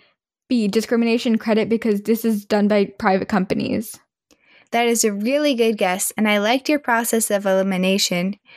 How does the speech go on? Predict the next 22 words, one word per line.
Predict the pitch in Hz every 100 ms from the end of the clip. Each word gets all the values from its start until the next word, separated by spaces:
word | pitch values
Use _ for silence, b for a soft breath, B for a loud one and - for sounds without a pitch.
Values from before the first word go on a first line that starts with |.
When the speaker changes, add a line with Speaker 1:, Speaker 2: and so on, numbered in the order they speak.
| B B
Speaker 2:
It | 240
was | 262
actually | 262 269 285 349 311
a |
trick | - 262 233
question. | 226 233 - 202 202 208 _ _ -
The | 214 226
correct | - 294 294
answer | 254 240 233
is | 214 208
none | 196 233
of | 208
them, | 190 185 202 b b b
because | 226 262 254
the | 254 247
Equality | 240 233 254 277 220
Act | 196 202 -
would | 214 -
cover | 220 202 190
all | 196 220 214
of | 185
them. | 202 196 196